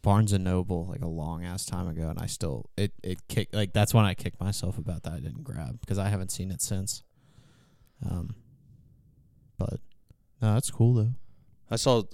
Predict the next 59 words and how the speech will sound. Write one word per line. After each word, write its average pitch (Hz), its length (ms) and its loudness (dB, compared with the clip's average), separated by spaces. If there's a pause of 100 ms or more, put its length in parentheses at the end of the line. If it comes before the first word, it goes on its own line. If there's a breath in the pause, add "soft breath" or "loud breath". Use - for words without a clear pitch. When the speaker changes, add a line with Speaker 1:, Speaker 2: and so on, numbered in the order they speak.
(300)
Speaker 2:
Donda 120 320 2
Deluxe 107 400 0
for - 120 -6
the 95 100 -4
first - 280 -6
time. 104 280 -6 (380)
Speaker 1:
Mm, 101 460 2
I've 107 160 8
seen 107 200 4
that 92 160 0
before. 95 380 -2
Speaker 2:
Yeah, 101 300 0
I, 104 340 -2
I 110 40 -2
hadn't 117 300 -2
seen 104 200 -4
that 73 200 -10
before. 98 420 -8 (480 loud breath)
And 117 100 -6
I 120 80 0
was 131 140 2
close 110 360 -2
to 117 180 -6
it, 110 160 -2
but 120 100 -4
I 120 40 -2
was 113 120 -4
like, 107 180 -6 (140)
Speaker 1:
It's - 140 -2
expensive, 104 680 2
dude. 92 320 -2
It's, - 100 -8
like, 113 140 2 (140)
sixty - 380 -2
bucks - 380 8
or 113 60 8
something 120 240 10
is 113 100 12
Speaker 2:
Yeah, 107 60 8
Speaker 1:
when 101 80 6
I 95 100 2
Speaker 2:
fifty, 120 280 6
Speaker 1:
saw 98 60 2
it. - 120 -2
Speaker 2:
it - 100 0
was 117 100 2
fifty-four 120 480 2
ninety-nine. 110 680 -2
Speaker 1:
Yeah. 95 260 0 (960)
Speaker 2:
But 123 120 6
I 127 80 6
don't 135 200 6
like 117 180 2
the 110 100 2
list. 110 320 0
I 107 160 -4
don't 107 140 -2
like 113 160 -8
the - 160 -8